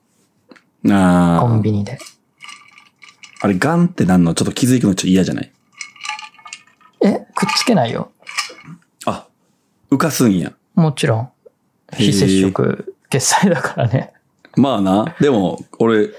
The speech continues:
Speaker 1: 携帯もガッて置くけどな。
Speaker 2: マジか？
Speaker 1: うん。
Speaker 2: 僕は置きません。
Speaker 1: え？浮かしてんの？
Speaker 2: もちろん。
Speaker 1: マジか。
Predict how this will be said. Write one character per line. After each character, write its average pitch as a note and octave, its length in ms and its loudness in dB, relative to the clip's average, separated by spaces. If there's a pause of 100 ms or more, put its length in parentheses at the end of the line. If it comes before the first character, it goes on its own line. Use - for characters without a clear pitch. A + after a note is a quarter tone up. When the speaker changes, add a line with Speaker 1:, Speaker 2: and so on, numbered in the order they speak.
(220)
Speaker 1:
携 D#3+ 200 0
帯 D#3 140 2
も G2 160 0
ガ A#2 160 0
ッ - 60 -10
て F#2+ 80 -2
置 G2+ 260 2
く - 20 -6
け F#2 100 -2
ど D2 100 -4
な。 - 200 -8 (120)
Speaker 2:
マ F#3+ 140 0
ジ D3 120 -2
か？ - 260 -8 (640)
Speaker 1:
う D3 80 -2
ん。 F#2+ 160 -6 (440)
Speaker 2:
僕 C#3 260 2
は E3 260 -2 (320)
置 - 200 -4
き C#3 60 2
ま A#2 120 4
せ - 60 2
ん。 - 20 0
Speaker 1:
え？ - 20 0
浮 - 40 2
か F3 60 0
し - 80 -2
て E3 120 2
ん C#3+ 80 6
の？ F2+ 240 -2
Speaker 2:
も C3+ 240 4
ち - 80 0
ろ C#3 60 0
ん。 - 20 -4
Speaker 1:
マ - 60 -4
ジ D#3+ 220 0
か。 - 340 -4